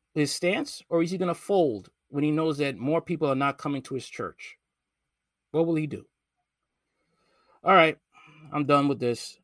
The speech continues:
Uh, like, share, comment, subscribe. You could go through my videos. Uh, may they bless you. And, uh, that's about it. I hope this, uh, educates you and blesses you, and,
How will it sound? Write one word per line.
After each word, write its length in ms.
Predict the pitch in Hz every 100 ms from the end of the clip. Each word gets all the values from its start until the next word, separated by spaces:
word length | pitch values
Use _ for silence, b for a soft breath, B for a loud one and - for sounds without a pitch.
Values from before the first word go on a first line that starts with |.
| _
Uh, 380 | 123 123 127 127 _
like, 240 | 123 160 151
share, 180 | 175
comment, 320 | 165 165 160 151
subscribe. 580 | 160 - 131 117 113 127 _ _
You 80 | 135
could 100 | 143
go 140 | 156
through 140 | 151 156
my 120 | 156
videos. 480 | 131 131 120 123 - -
Uh, 280 | 107 110 107
may 140 | 92 117
they 140 | 131
bless 360 | 120 117 113 -
you. 160 | 113 - _ _ _ _ _ _ -
And, 280 | 143 147
uh, 340 | 147 151 151 151 151 _ _ _ _ _ _ _ _ _ _ _ _ _ _ _ _ _ _ _ _ _ _ _ -
that's 240 | 151 175
about 260 | 180 185 180
it. 240 | 208 - _ _ _ _ _
I 100 | 131
hope 260 | 143 262 285
this, 320 | 202 190 -
uh, 340 | 185 170 165 156 _ _ _ _ _
educates 580 | 135 143 156 165 151 -
you 140 | 156
and 140 | 135 113
blesses 400 | 131 131 131 139
you, 240 | 139 131 b b b b -
and, 400 | 151 151 147